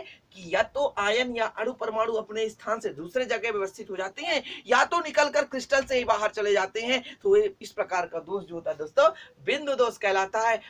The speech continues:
ठीक है दोस्तों। तो आज के लिए इतना ही काफी है, थोड़ा लंबा session हो जाता है, इसके लिए आप समझ सकते हैं, थोड़ा समझाना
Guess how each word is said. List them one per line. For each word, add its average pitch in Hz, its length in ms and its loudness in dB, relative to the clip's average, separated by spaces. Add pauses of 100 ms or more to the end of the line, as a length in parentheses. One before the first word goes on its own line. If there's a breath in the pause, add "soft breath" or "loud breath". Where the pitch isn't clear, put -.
(120 loud breath)
ठीक 269 160 -2
है 302 80 6
दोस्तों। 294 380 6
तो - 280 -12 (100)
आज 269 240 4
के 277 100 -10
लिए 254 120 0
इतना 208 260 -2
ही 208 80 0
काफी 175 340 -6
है, 294 100 4
थोड़ा 190 220 -6
लंबा 175 300 -2
session 208 280 -12
हो 185 100 -4
जाता 190 280 0
है, 294 60 8
इसके 269 220 -8
लिए 196 180 -2 (280)
आप 185 180 -4
समझ 226 240 -8
सकते 226 280 -8
हैं, 302 100 -6
थोड़ा 262 160 0
समझाना 220 520 -2